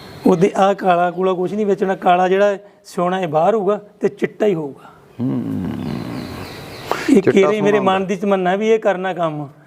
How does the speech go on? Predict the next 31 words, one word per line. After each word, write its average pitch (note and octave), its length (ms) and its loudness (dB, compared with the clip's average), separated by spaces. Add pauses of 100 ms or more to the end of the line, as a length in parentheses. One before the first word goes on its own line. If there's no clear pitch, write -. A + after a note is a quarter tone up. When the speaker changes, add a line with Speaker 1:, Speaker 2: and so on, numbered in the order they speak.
(160)
Speaker 2:
ਹੂੰ। B2 320 -2
Speaker 1:
ਇਹਨਾਂ G3 260 4
ਨੇ G3+ 120 2
ਅਮਰੀਕਾ F3+ 480 0
ਭੁਲਾ F3+ 240 2
ਦੀ, F3+ 140 0
ਲੋਕੀ F#3 340 -2
ਡਾ-, F3+ 220 0
ਲੱਡ F3 440 0
ਕਮਾਈ E3+ 380 0
ਜਾਂਦੇ F3+ 240 0
ਉਧਰੋਂ G3 260 0
ਦੇ G3 140 0 (480)
ਤੀਹ G3+ 160 4
ਤੀਹ G3+ 140 4
ਲੱਖ F3+ 160 2
ਕੋਈ G3 200 0
ਚਾਲੀ F#3 300 0
ਲੱਖ F#3 220 -2
ਦੇ F#3 200 2
ਕੇ F#3+ 80 0
ਕਿਵੇਂ F#3 220 -4
ਬਾਰਡਰ F3 300 -2
ਟੱਪਦਾ F#3 300 0
ਕੋਈ, G3+ 140 2
ਤੇ G#3+ 100 -2
ਮੇਰੇ F3+ 260 0
ਕੋਲ G3+ 140 2
ਗ੍ਰੀਨ F3 340 -2
ਕਾਰਡ E3+ 260 -2
ਨੇ। D#3 200 -8